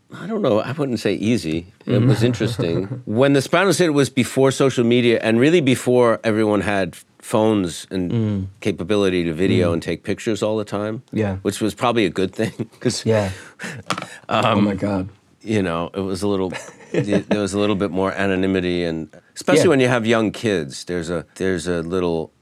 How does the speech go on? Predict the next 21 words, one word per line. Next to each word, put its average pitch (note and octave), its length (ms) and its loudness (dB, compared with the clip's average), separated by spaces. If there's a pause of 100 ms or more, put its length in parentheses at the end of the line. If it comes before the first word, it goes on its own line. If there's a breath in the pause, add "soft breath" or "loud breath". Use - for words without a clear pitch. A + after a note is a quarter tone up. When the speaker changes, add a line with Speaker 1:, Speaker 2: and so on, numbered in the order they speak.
Speaker 1:
I A2 40 -6
mean, G2+ 200 0
now G#2+ 240 2
it's G2+ 140 -2
a G2+ 40 0
lot F#2 180 0
more E2+ 200 -4
relaxed, E2 560 -4
but E2 100 -6
when E2+ 200 -6
the F2+ 80 -8
kids G#2 280 -6
were F#2+ 80 -2
young F2 380 -2
when C#2+ 100 -6
The D2 100 -10
Sopranos D#2 580 -10
hit, - 180 -12
espe-, F2 320 -6
actually F#2+ 320 -4
my E2 220 -4